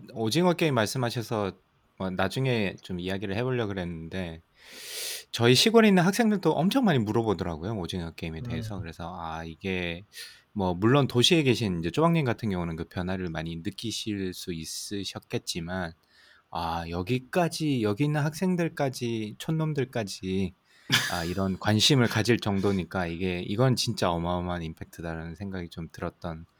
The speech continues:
Speaker 1: 한 해였던 것 같고 참 한국인님이 미국에서 좀 뿌듯한, 아, 뿌듯했던 한 해 중에 아니었나 싶습니다. 물론 굉장히 복잡한 한 해였지만. 근데 너무 이렇게 트렌디하고 너무 빨리 바뀌니까 진짜 힘든 것 같아요.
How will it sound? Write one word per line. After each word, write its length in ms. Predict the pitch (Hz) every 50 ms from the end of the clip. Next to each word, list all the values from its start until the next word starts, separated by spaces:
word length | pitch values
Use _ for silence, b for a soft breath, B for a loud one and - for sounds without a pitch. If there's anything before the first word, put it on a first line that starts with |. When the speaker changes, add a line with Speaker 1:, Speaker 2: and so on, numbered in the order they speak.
| b b b b b b
Speaker 1:
한 180 | - - 101 101
해였던 340 | 95 95 95 - 98 90 87
것 60 | 82
같고 220 | 80 78 - - 85
참 200 | - 85 85 82
한국인님이 1800 | 104 147 160 175 165 180 175 165 156 143 - - _ _ _ _ _ _ _ _ _ _ _ _ - 139 139 147 143 131 117 113 113 120 131
미국에서 720 | 120 104 101 101 120 127 127 123 110 - 135 131 127 123 -
좀 220 | - 123 110 107 -
뿌듯한, 840 | 170 165 175 180 - - - 170 170 165 156 156 151 147 139 139 B B B B B B B B B B B B B B _ _
아, 220 | - 92 95 95
뿌듯했던 720 | - 175 175 202 202 202 - 131 131 - - 101 87 80 -
한 200 | - - 139 127
해 100 | 120 117
중에 220 | 95 - 113 101 98
아니었나 580 | 92 85 82 85 82 82 82 82 82 80 78
싶습니다. 580 | - - - - - - 95 85 80 - 87 87
물론 380 | 87 82 87 85 87 82 82 82 - -
굉장히 280 | - 85 80 85 85
복잡한 500 | 80 - - - - 104 - - 101 87
한 140 | 95 101 104
해였지만. 400 | 98 85 80 - - - 85 82
근데 320 | - 139 156 160 160 127 B B B B B B B B _ _
너무 300 | - 107 110 139 196 226
이렇게 260 | 214 196 - 214 196
트렌디하고 720 | - - 254 269 269 269 254 - 240 226 208 202 196 180 131
너무 240 | 110 107 117 156 185
빨리 260 | - 220 214 214 208
바뀌니까 800 | 190 165 - - 156 131 113 95 - - 135 135 123 92 85 82
진짜 280 | - - - 135 - 160
힘든 280 | 175 240 254 294 285
것 100 | 277 285
같아요. 440 | 196 170 - - - 185 78 90 110